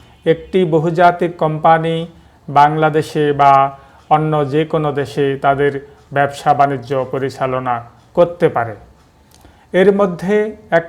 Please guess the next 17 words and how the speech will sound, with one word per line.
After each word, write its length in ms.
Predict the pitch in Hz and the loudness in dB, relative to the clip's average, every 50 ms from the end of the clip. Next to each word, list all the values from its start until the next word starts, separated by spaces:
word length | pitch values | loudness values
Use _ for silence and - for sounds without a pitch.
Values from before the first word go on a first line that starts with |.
| - - | -8 -4
নম্বরে 440 | 196 196 190 185 175 175 175 175 170 | -2 -2 0 2 2 2 2 2 2
আছে 400 | 156 143 143 139 - - 165 160 165 170 170 180 185 - - - - 123 | 4 2 2 0 -4 -4 -2 -2 -2 -2 -4 -6 -10 -18 -20 -16 -14 -10
জয়েন্ট 480 | 113 143 147 151 165 180 180 170 175 175 | -4 0 0 0 0 -2 -4 -4 -4 -4
ভেঞ্চার 600 | 156 131 127 143 143 139 135 - - 143 139 143 139 135 - - | -4 -4 -6 -8 -6 -6 -6 -4 -2 -2 -2 -2 -4 -10 -8 -4
পদ্ধতি। 540 | 151 135 120 120 123 139 131 - 135 120 113 117 - - - - - _ _ _ _ _ _ _ _ - | -4 -4 -4 -4 -6 -6 -6 -6 -10 -14 -14 -14 -20 -20 -20 -20 -20 _ _ _ _ _ _ _ _ -4
এক্ষেত্রে 920 | - 180 175 180 - 214 208 208 - - 202 220 220 220 220 220 - - - - - - | -2 -2 -2 0 -2 -4 -4 -4 -6 -2 2 4 4 4 4 2 0 -4 -14 -18 -8 0
বাংলাদেশের 840 | 143 147 160 170 180 180 185 185 185 180 175 - 196 190 190 190 190 208 - - - | 2 2 4 4 2 2 2 2 0 -2 -2 0 0 2 2 0 -2 -6 -12 -10 -2
এক 340 | - 160 165 170 170 170 - 220 | 2 2 2 2 2 -4 -12 -8
বা 340 | 147 135 147 147 147 151 143 123 | -2 4 6 6 6 6 4 0
একাধিক 500 | 147 147 143 - 170 165 160 180 180 175 175 - 226 | -4 -4 0 0 0 0 0 -2 -2 -4 -6 -14 -10
ব্যক্তি 760 | 147 131 151 151 151 - - - - 175 175 170 175 190 196 - | -4 -2 -2 -4 -4 -8 -14 -6 -4 -2 -2 -2 -6 -10 -12 -10
বা 360 | 139 127 123 127 127 123 123 - | -4 -2 0 2 2 0 0 -2
প্রতিষ্ঠানের 680 | 165 156 156 202 185 - - - 190 190 190 190 190 - - | -6 -4 -4 -4 -6 -6 -4 -6 -4 -2 -2 -4 -6 -6 -8
সঙ্গে 600 | - 180 180 180 175 190 190 196 190 190 - - _ _ _ _ - - 135 127 | -6 -6 -6 -4 -4 -4 -4 -4 -6 -12 -18 -20 _ _ _ _ -14 -12 -6 0
জয়েন্ট 420 | 143 156 160 170 185 190 180 180 | 4 4 4 4 4 2 -2 -2
ভেঞ্চারের 760 | 185 156 143 151 151 151 151 - 180 175 175 170 180 170 170 | -4 -4 -4 -6 -6 -6 -4 0 0 0 2 0 -2 -4 -4
ভিত্তিতে 720 | 160 147 147 147 - - 180 175 175 175 180 175 175 175 | -4 -6 -6 -8 -6 -4 -2 -2 -2 -2 -2 -2 -2 -2